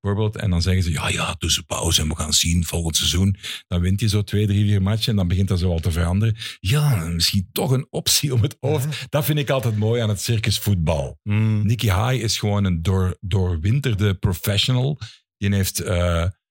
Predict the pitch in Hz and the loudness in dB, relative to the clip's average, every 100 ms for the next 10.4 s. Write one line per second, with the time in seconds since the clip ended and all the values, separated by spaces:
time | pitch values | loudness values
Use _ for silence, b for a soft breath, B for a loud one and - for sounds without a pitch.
0 | _ _ - 180 104 92 - 120 110 120 | _ _ -10 -4 -2 0 0 0 0 0
1 | 104 98 127 127 131 117 104 104 - 123 | 0 0 -2 0 -2 -2 -2 -4 -4 -4
2 | 127 113 104 123 104 107 113 - 110 104 | -2 0 0 0 0 0 0 0 -2 0
3 | 92 90 78 82 - 113 143 - B B | 0 0 0 -2 0 0 -2 -6 B B
4 | - 110 110 120 110 92 95 - 123 98 | -4 -2 0 0 0 0 0 -2 -2 0
5 | 95 85 101 110 131 117 - 101 92 95 | 0 0 0 0 0 0 0 0 0 0
6 | 110 131 135 147 - _ _ - 101 90 | 0 0 0 0 -4 _ _ -4 -2 0
7 | 110 110 107 104 - 107 104 104 - 135 | 0 2 0 -2 -4 -4 0 0 0 0
8 | - 127 113 113 113 107 107 104 101 95 | 0 0 0 0 0 0 0 0 0 0
9 | - 87 87 85 76 82 87 85 85 78 | 0 0 0 -2 -2 0 0 0 0 0
10 | 85 85 82 | 0 2 2